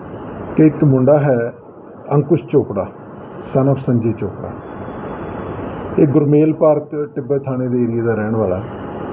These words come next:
ਇਹਨਾਂ ਨੇ ਕੁਛ ਪੈਸੇ ਦਿੱਤੇ ਹੋਏ ਸੀਗੇ ਵਿਆਜ ਦੇ ਉੱਤੇ ਨਰਿੰਦਰ ਸਿੰਘ ਦੇ ਲੜਕੇ ਨੂੰ।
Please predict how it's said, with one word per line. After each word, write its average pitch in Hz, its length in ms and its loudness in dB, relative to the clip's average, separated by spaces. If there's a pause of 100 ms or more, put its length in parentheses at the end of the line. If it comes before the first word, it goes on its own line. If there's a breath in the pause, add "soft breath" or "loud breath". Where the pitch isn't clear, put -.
(680)
ਇਹਨਾਂ 190 260 6
ਨੇ 180 340 2 (2000)
ਕੁਛ - 260 0
ਪੈਸੇ 143 400 4
ਦਿੱਤੇ 131 340 2
ਹੋਏ 120 180 2
ਸੀਗੇ 98 340 -10 (1080)
ਵਿਆਜ 117 360 2
ਦੇ 98 100 -2
ਉੱਤੇ - 260 -8 (460)
ਨਰਿੰਦਰ 139 320 4
ਸਿੰਘ 135 240 2
ਦੇ 131 80 6
ਲੜਕੇ 110 320 -2
ਨੂੰ। 92 180 -8